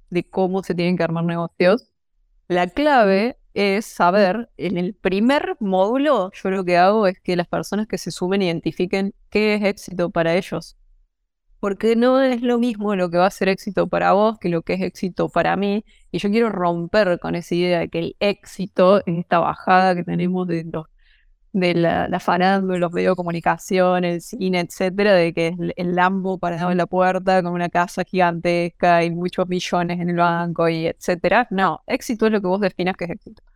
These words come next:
Entonces, lo primero que hacemos en el programa es entender cuál es tu vida abundante y libre de estrés, que es un concepto que uso ahí. Entonces, primero definir qué es abundancia para vos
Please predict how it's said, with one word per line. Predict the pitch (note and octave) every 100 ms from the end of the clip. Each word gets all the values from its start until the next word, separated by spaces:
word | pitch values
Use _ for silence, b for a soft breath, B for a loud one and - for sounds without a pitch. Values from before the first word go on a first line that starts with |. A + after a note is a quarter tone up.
| _ _ _
Entonces, | - G#3+
lo | G#3
primero | G#3 B3+ E4
que | A3+
hacemos | G#3+ B3
en | A#3
el | F#3
programa | F3+ F#3 G#3 G3 B3+ _ _ _ _ _ _ _ -
es | A3 G#3 G#3+ -
entender | G3 F#3+ F#3+ G3 G#3 F#3+ A3+ _
cuál | - A#3
es | A3+ B3
tu | - F#3
vida | F#3 G#3
abundante | G#3 E3+ F3 F3+ F#3+ G3+
y | F3+
libre | F3 F3+
de | F3
estrés, | - - - _ _ _
que | -
es |
un | F3+
concepto | E3+ F3+ D#3 F3+ E3+
que | G#3+
uso | G3+ -
ahí. | G#3 - _ _ _ _ _
Entonces, | - F#3+ F#3
primero | G3+ C4+
definir | B3+ A3 G#3 A3
qué | G#3+
es | A3
abundancia | G3 F#3 G3 G#3+ F#3
para | G#3
vos | F#3+ G#3+ - _